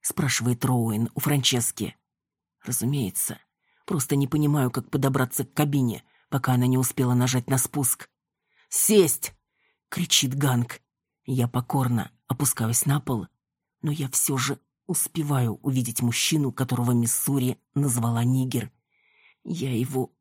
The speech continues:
узнаю. Узнаю! Широкие камуфляжные брюки, тяжелые ботинки и облегающую туловище футболку, натягивающуюся на мощных бицепсах.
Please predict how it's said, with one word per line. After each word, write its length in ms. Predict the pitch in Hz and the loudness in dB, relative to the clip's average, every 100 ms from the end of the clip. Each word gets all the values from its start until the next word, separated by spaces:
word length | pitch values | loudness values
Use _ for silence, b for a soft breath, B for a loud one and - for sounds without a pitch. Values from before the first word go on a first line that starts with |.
| - | -2
узнаю. 680 | 165 143 151 147 135 143 - _ _ b b b b b _ | -2 0 0 0 0 -4 -6 _ _ b b b b b _
Узнаю! 920 | 247 220 165 185 196 170 196 143 110 - _ _ b b b b | 2 4 6 6 8 6 4 2 0 -8 _ _ b b b b
Широкие 800 | - - 214 190 151 - 131 123 | -6 -2 -2 0 -2 -2 -2 0
камуфляжные 760 | 147 147 - 151 127 135 135 | 2 2 2 2 2 2 2
брюки, 460 | 131 170 185 - - - _ _ _ _ - | 4 2 0 -4 -6 -8 _ _ _ _ 4
тяжелые 600 | 202 156 180 151 123 117 | 6 8 6 6 4 2
ботинки 760 | 123 127 - 160 156 113 - _ _ b b b b | 2 0 2 2 2 -2 -4 _ _ b b b b
и 100 | 180 | 2
облегающую 880 | 123 131 135 139 131 120 - - 123 | 4 2 0 2 2 4 2 2 0
туловище 540 | - 135 131 127 - 127 | 0 0 2 2 2 0
футболку, 720 | - 143 135 123 - - - B B B | -2 0 2 2 0 -6 -8 B B B
натягивающуюся 1120 | 175 175 208 160 139 131 135 127 151 139 - 143 | 2 6 6 6 4 4 4 4 2 2 4 4
на 120 | 143 | 4
мощных 520 | 139 131 - 131 - | 4 2 2 0 -2
бицепсах. 840 | - 147 160 - 131 - 139 117 | -2 2 2 2 -2 0 0 -2